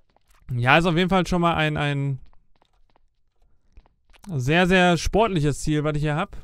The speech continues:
Oh, da ist irgendwie rotes Zeug. Rotes Wasser. Das ist auch mega dunkel auf dem Monitor, ne? Also ich hab ja quasi so einen, so einen, ähm,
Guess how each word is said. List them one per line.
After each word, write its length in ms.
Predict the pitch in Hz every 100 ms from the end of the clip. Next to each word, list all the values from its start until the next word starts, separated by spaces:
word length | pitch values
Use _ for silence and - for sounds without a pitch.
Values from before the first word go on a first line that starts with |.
| - 139
Oh, 200 | 139 139
da 140 | 123
ist 120 | 135
irgendwie 240 | 135 123 123
rotes 460 | 123 135 143 127
Zeug. 420 | - 135 175 190 156
Rotes 560 | 131 143 170 160 135
Wasser. 480 | 131 156 - 160 185 - - _ - _ _ _ _ _ _ _ _ _ _ _ _ _ _ _ _ _ _ _ _ _ - - - - -
Das 160 | 135 156
ist 160 | 156
auch 120 | 165
mega 440 | 139 135 175 190 170
dunkel 300 | 175 180 143
auf 100 | 113
dem 160 | 127
Monitor, 460 | 120 120 123 135 127
ne? 140 | 135
Also 200 | 165 175
ich 80 | 160
hab 100 | 185
ja 120 | 190
quasi 420 | - 175 175 165 151
so 100 | 151
einen, 200 | 147 143
so 80 |
einen, 220 | 139 135 143
ähm, 340 | 131 131